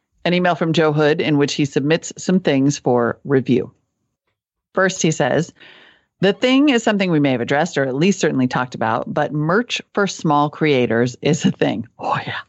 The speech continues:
"It seems like any YouTuber or TikToker with more than one thousand followers has a merch store, often with inside jokes that have little meaning outside the fan base. I'm intrigued by this phenomenon because I wonder how likely one is to see a fellow fan when there are only a few thousand,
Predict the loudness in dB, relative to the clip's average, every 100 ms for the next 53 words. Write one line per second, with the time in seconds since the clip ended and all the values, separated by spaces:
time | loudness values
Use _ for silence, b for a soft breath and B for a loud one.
0 | B B B -2 2 2 2 2 0 2
1 | 2 2 2 2 0 0 -4 -2 -4 -2
2 | -4 -4 -2 2 2 2 0 0 -2 0
3 | -2 0 0 2 0 0 -2 0 -2 0
4 | 0 -2 -6 -2 0 0 -2 -2 0 -2
5 | 0 2 2 2 0 0 -2 -2 -4 -2
6 | -2 0 2 2 2 0 -2 -2 -4 0
7 | 0 0 -4 -10 B B B -2 0 0
8 | 0 0 -2 -2 -2 0 0 0 -2 b
9 | b -2 0 0 0 0 0 0 0 0
10 | -2 0 0 2 0 0 -2 -4 -4 2
11 | 2 2 0 0 0 -2 0 0 2 2
12 | 2 2 2 2 0 -2 -2 -2 0 0